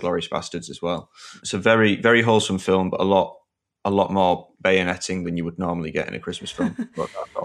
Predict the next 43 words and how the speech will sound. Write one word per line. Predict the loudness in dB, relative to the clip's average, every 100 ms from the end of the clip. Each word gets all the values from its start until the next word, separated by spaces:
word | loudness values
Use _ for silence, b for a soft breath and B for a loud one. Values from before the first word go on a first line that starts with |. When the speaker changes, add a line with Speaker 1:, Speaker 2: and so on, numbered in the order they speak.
| -6
Speaker 1:
of | -8 _
Speaker 2:
So | -6 -2 0
is | 4
Speaker 1:
goes | 4 4
by | -2 _
the | -6
wayside | -4 0 0 2
after | 0 -4
the | -14
truce. | -6 -6 -6 -12 -12 -6
Speaker 2:
It, | -6 -6 -6
so | 2
yeah, | 2
so | 2 0
what, | -2 -2
does | -2
it | -2
focus | 2 2 2 0
on | 2
how | 4 2
the | 0
truce | -2 -2 -2
came | -2 -2 0
about, | 4 4 4 0 0
or | 0
is | 0 -2
it | 0
like | 2 0 -2 -14 _ _ _ _ _ 2
Speaker 1:
Yeah, | 6 8 8 6
so | 6 6 8 8
it's, | 6 4 0 0
I | 2
mean, | 2 2
I, | -2 -2 -2
I |
think | 2 2 4
a | 4
lot | 6 6
of | 4 4
that | 4 2
part | 4 4 4
is | 0 2
dramatised. | 4 4 2 2 2 4 2 -2 -4 -4